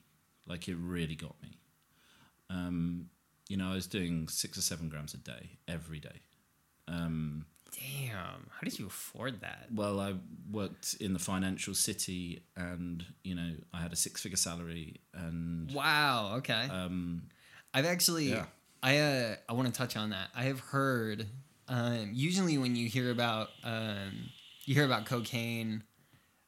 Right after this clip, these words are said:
Speaker 2: specifically lower, I don't know exactly how it is in, like, the financial industry in, like, New York and, like, the higher,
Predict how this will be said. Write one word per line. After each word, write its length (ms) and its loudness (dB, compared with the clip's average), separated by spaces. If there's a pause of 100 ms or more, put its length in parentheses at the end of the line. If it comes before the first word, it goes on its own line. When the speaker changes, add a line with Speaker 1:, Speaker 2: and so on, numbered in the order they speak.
Speaker 2:
specifically 1040 6 (400)
lower, 1160 4 (760)
I 100 6
don't 100 6
know 120 4
exactly 380 2
how 160 2
it 80 0
is 140 0
in, 80 2
like, 200 0
the 60 -10
financial 480 -2
industry 300 0
in, 60 -4
like, 180 -6
New 100 -2
York 380 -2
and, 80 -4
like, 100 -4
the 80 -4
higher, 440 2